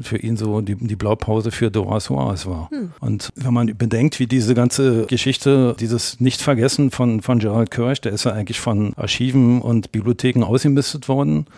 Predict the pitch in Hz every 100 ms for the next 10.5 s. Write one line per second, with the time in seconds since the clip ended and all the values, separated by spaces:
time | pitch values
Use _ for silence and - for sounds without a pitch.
0 | - - - 101 104 - 120 110 113 120
1 | - 117 123 123 - 113 123 117 - 107
2 | 101 - 101 - 101 104 - - 107 90
3 | 98 98 - 151 - - 135 127 127 143
4 | 131 - - - _ _ _ - 143 -
5 | 147 110 131 123 - 131 139 135 135 135
6 | 131 135 143 135 131 127 135 131 - 151
7 | - 127 131 135 131 123 131 117 120 113
8 | 113 110 107 - 123 127 120 131 143 143
9 | 139 131 131 131 131 117 104 107 98 101
10 | - - 104 95